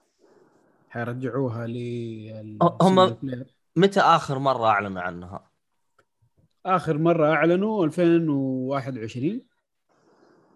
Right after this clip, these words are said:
Speaker 2: نزلوا
Speaker 1: اللي
Speaker 2: تريلر؟
Speaker 1: هو، اللي هو طلعوا ال-، هرجة الأونلاين من الموضوع.
Speaker 2: والله ما أدري والله.
Speaker 1: والله
Speaker 2: عمومًا.
Speaker 1: شوف،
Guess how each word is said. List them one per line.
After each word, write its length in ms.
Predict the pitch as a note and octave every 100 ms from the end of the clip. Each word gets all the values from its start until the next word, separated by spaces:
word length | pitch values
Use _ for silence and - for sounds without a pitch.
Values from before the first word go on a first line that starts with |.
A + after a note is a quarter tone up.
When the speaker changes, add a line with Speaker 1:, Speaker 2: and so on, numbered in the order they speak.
| _ _ _ _ _ _ _ -
Speaker 2:
نزلوا 460 | G#2 B2+ B2+ B2 A#2+
Speaker 1:
اللي 100 | C3+
Speaker 2:
تريلر؟ 280 | C#3 D3+
Speaker 1:
هو، 400 | F3 D3 C3+ C3 - _ _ _
اللي 200 | C3 C#3
هو 200 | C#3+ D#3
طلعوا 460 | C#3+ D#3 D3 B2+ B2+
ال-، 280 | B2 A#2 A#2
هرجة 500 | A2 C3 C3+ C3 B2
الأونلاين 480 | A#2 A#2+ A#2 G2+ - _ _ _ -
من 140 | A#2
الموضوع. 460 | A#2 A#2 A2+ G#2+ F#2+ _ _ _ _ _ _ _ _ _ _ _ _ _ _ _ _ _ _ _ _ _ _ _ _ _ _ _ _
Speaker 2:
والله 220 | D#2+ D#2+
ما 100 | D#2+
أدري 260 | C2+ B1+ B1
والله. 240 | G#1+ G1+ - _ _ _ _ _ _ _ _ -
Speaker 1:
والله 180 | - D#3
Speaker 2:
عمومًا. 260 | A#2+ A2+
Speaker 1:
شوف، 180 | - -